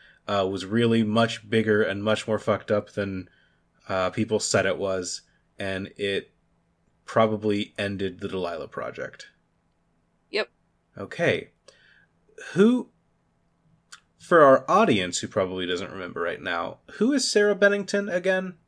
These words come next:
Speaker 1: I, of course, know,
Speaker 2: Uh,
Speaker 1: but I'm gonna ask you to clarify.
Speaker 2: <laughs> Sarah was one of the other interns that worked on the Delilah Project, and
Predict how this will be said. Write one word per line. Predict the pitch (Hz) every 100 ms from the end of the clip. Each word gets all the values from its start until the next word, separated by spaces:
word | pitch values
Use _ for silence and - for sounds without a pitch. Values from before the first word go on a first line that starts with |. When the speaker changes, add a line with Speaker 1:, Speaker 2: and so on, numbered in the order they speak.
| _ -
Speaker 1:
I, | 175
of | 135 -
course, | - 67 -
know, | 95 220
Speaker 2:
Uh, | 226 226 202
Speaker 1:
but | 127
I'm | 170
gonna | 165
ask | 135 113 -
you | 101 95
to | -
clarify. | - - 294 - - -
Speaker 2:
<laughs> | - - - 302 - _ _ -
Sarah | - 262 269 294
was | 294 294
one | 254 240
of | 247 226
the | 220 -
other | 202 196 196 185
interns | - 190 190 196 180 170 175
that | 185 180
worked | 190 202
on | 185 180
the | 170 170 170 175
Delilah | 180 170 165 170
Project, | 196 160 - 185 - - -
and | - 180 170